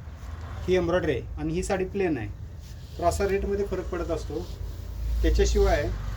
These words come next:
हे साडीची क्वालिटी, ह्याचं सूत जे आहे साडीचं, ते कोणत्या प्रकाराचं आहे? आता हे रेग्युलर सूत आहे, हे सूत आहे जॉर्जेटमध्ये. जॉर्जेट म्हणजे तुम्हाला हे स्पंजसारखं कापड येणार. दुसरा विषय आहे साडीची उंची आणि लांबी.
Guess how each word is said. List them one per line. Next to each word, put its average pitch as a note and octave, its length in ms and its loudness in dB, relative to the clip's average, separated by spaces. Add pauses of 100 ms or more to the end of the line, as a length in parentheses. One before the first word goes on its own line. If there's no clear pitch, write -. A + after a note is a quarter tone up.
(160)
हे F3+ 60 -6
साडीची F#3+ 400 0
क्वालिटी, F3 400 2
ह्याचं D3 180 -4
सूत G#3 220 -2
जे F#3+ 160 4
आहे D3 120 2
साडीचं, D3 480 0 (760)
ते F#3+ 60 -2
कोणत्या G3+ 320 2
प्रकाराचं C3 480 -2
आहे? B2 160 -2 (920)
आता D#3 160 -2
हे F#3+ 80 2
रेग्युलर G3 360 0
सूत D#3 260 -4
आहे, G#2+ 120 -2 (1400)
हे G3 80 4
सूत G#3 220 -2
आहे G#3 140 2
जॉर्जेटमध्ये. D3+ 680 0 (1600)
जॉर्जेट F#3+ 320 4
म्हणजे G3+ 180 2
तुम्हाला F#3+ 300 2
हे G3+ 100 4
स्पंजसारखं F#3+ 520 -2
कापड D#3+ 260 -2
येणार. A2+ 240 -8 (1000)
दुसरा G3+ 240 0
विषय G3+ 260 4
आहे G3+ 140 4
साडीची F#3 380 0
उंची F3 380 -2
आणि F3 180 2
लांबी. B2+ 300 0